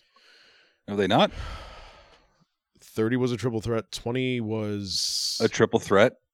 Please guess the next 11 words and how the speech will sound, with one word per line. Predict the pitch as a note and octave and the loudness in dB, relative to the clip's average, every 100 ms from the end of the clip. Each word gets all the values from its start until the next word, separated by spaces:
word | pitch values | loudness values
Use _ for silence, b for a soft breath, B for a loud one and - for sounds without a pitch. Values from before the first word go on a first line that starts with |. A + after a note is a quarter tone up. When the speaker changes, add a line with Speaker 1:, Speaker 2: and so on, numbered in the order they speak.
| _ - | _ 2
Speaker 1:
It | A2+ A2+ | 2 8
was, | A2+ A2+ G#2+ F#2+ A2 | 10 10 8 2 6
uh, | G#2 G2+ G2+ | 8 6 4
Jericho, | F2 - A2+ A#2 B2 C3+ B2+ | 0 4 6 6 6 6 6
Speaker 2:
Mm. | A#2+ | 6
Speaker 1:
Triple | G#2+ A2 A2 A2+ | 4 4 6 6
H, | A#2 A2+ | 4 2
and | G2+ | 2
Redacted. | F#2+ G2 G2+ - B2+ C3+ | 4 6 6 4 -2 -2
Speaker 2:
Ten | - A#2+ B2 | -2 0 0
wa-, | A#2+ | 0